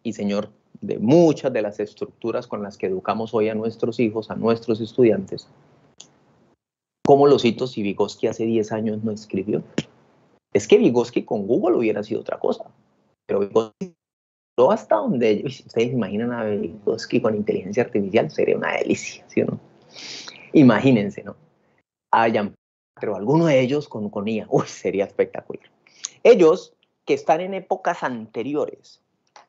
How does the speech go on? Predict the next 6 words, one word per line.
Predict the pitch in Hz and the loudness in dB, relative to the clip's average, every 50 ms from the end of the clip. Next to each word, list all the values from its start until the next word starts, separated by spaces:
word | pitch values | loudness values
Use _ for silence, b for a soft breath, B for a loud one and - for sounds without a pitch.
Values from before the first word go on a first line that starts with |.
| _ _ _ _ | _ _ _ _
se | _ _ - - 120 113 | _ _ -8 -6 -4 -2
deben | 123 131 139 147 151 151 | 0 0 0 0 -2 -4
citar, | - 185 180 - 127 117 - - _ _ _ _ _ _ _ _ _ _ _ _ | -8 -6 -2 -2 -2 -2 -4 -10 _ _ _ _ _ _ _ _ _ _ _ _
pero | _ 147 139 131 120 | _ 2 2 4 2
se | - 123 | -2 -6
citan | - - 131 117 - 135 151 156 | -8 -8 -10 -8 -8 -8 -8 -10